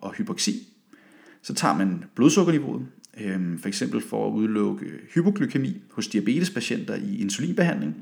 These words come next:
Så tager man en urinstiks for at undersøge for U V I. Man tager et røntgen af thorax for at undersøge for pneumoni. Så gennemgår man patientens medicinliste, og så kigger man, om der er nyligt,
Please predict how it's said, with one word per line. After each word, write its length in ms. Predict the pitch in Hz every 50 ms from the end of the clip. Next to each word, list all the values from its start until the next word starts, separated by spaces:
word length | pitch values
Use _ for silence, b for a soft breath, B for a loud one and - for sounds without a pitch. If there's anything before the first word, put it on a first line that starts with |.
| - B B B B B B B B B B B
Så 120 | - 151
tager 220 | 143 - 143 95 85
man 180 | 95 92 90
en 220 | 87 92 87 - -
urinstiks 600 | - 104 139 165 - - - - - - - -
for 140 | - 104 98
at 40 | 95
undersøge 540 | 95 98 98 98 - 98 95 92 - - - - -
for 200 | - - - -
U 200 | - 101 98 101
V 40 | 107
I. 300 | 143 175 214 226 - - _ _ _ _ _ _ _ _ _
Man 140 | - 104 98
tager 200 | - - 95 -
et 140 | - -
røntgen 220 | 104 101 - 101 90
af 60 | 85
thorax 420 | - - 131 135 156 170 170 -
for 140 | - - -
at 60 | 98
undersøge 360 | 95 98 98 101 - - - -
for 220 | - - 113 - -
pneumoni. 420 | - - 135 185 202 202 185 - - - - B B B B B B B B B B B B B B
Så 200 | - - 131 123 - -
gennemgår 420 | 151 156 147 - - 123 - -
man 260 | 95 104 101 98 101 - - - - -
patientens 460 | - 98 - 139 - - - - -
medicinliste, 680 | 104 95 - - 92 95 - - 65 - - - - 67 - - - - _ - -
og 100 | 110 -
så 140 | - 123
kigger 280 | 120 - 135 123 110 143
man, 240 | 131 123 107 98 95
om 140 | 90 90 90
der 100 | 92 90 87
er 340 | 85 85 87 85 87 90 90
nyligt, 500 | 95 104 110 117 120 131 143 151 147 -